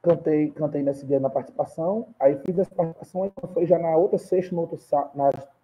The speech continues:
na sexta seguinte e no sábado seguinte, eu já fui tocando toda sexta e sábado no Baturité. No,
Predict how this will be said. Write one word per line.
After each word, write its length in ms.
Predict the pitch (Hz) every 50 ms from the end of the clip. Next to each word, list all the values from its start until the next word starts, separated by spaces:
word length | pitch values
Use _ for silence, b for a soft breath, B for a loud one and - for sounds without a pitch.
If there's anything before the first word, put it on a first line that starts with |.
| _ _ _ _ _ _ _ _ -
na 160 | 175 180 180
sexta 360 | 175 - - 208 196 - 214
seguinte 400 | 208 - 180 151 175 170 165 -
e 40 | 165
no 100 | 160 160
sábado 320 | - - 156 151 151 143 -
seguinte, 420 | - 156 151 160 156 156 156 _ _ _ _ _ _ _ _ _ _ _ _ _ -
eu 100 | 143 135
já 160 | 147 143 143
fui 220 | - - 156 151
tocando 400 | 151 170 160 165 - 156 151 -
toda 180 | - 151 156 175
sexta 280 | - - 175 170 -
e 20 | 170
sábado 300 | - - 170 135 123 123
no 40 | 127
Baturité. 420 | 127 127 - 131 - - 123 104 - - - - _ _ _ _ _ _ _ _ - - _ - - - _ _ _ _ - - - - _ _ - - - _ _ - - 120
No, 80 | 120